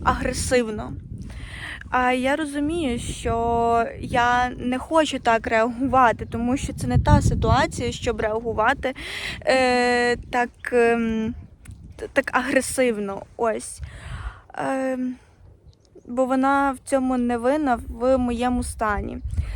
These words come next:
Хоча я маю право на свої емоції, і свої емоції треба проживати, ось, давати їм,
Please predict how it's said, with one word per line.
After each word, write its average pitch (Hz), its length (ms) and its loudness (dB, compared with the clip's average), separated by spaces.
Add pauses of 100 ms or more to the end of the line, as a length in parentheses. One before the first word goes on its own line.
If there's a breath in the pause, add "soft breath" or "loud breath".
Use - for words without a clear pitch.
Хоча 269 260 -2
я 294 120 4
маю 262 340 0
право 240 360 0
на 226 120 -2
свої 233 420 -4
емоції, 247 640 2
і - 40 2
свої 247 340 -4
емоції 233 560 -2
треба 226 440 0
проживати, 269 800 0 (800 loud breath)
ось, 247 280 0
давати 262 460 0
їм, 240 540 -4